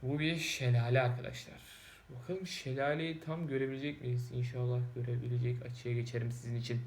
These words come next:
Fotoğraflık alanlar genelde tam istediğimiz şekilde oluyor. Hemen buradan Street View'u işaretleyelim. Allah Allah, oraya bir iniş yapamıyoruz. Basalım bakalım iniş yaptıracak mı?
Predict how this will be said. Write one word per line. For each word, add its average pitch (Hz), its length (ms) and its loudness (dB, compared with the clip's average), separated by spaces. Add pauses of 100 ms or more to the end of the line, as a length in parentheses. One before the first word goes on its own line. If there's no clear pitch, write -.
(320)
Fotoğraflık 165 560 0
alanlar 143 300 2
genelde 135 600 2 (120)
tam 131 200 -6
istediğimiz 123 520 0
şekilde 135 360 -4
oluyor. 131 360 0 (640)
Hemen 131 340 -2
buradan 127 260 0
Street 127 440 -4
View'u 127 200 0
işaretleyelim. 127 840 -2 (1200)
Allah 131 260 0
Allah, 120 360 2
oraya 123 300 4
bir 131 40 -8
iniş 131 300 -6
yapamıyoruz. 143 540 -2 (1400)
Basalım 151 380 -4
bakalım 170 360 -4
iniş 131 240 -6
yaptıracak 131 520 -4
mı? 156 140 -4